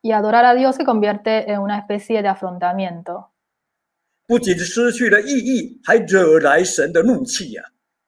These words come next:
Speaker 1: Que no solo pierde su significado, sino que también provoca la ira de Dios.
Speaker 2: 那就相当划不来，不是吗？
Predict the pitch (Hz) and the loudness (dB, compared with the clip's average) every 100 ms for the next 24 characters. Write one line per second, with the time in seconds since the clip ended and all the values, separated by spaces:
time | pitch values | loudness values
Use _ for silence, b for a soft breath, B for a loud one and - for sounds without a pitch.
0 | _ - 214 220 226 240 220 226 220 220 | _ -6 0 0 2 2 4 2 2 -2
1 | 214 226 226 226 269 294 262 269 262 233 | -6 -2 -2 -2 2 4 6 4 0 -2
2 | 214 202 208 220 220 196 196 196 208 196 | -2 -2 -2 -2 -2 0 0 0 2 2
3 | 185 190 180 180 170 165 - - _ _ | 0 0 -2 -4 -8 -14 -20 -20 _ _
4 | _ _ _ _ b _ - 294 269 247 | _ _ _ _ b _ -2 -2 0 0
5 | 269 254 262 208 226 247 175 202 - 202 | 0 0 0 0 2 2 2 -2 -4 -6
6 | 175 | -6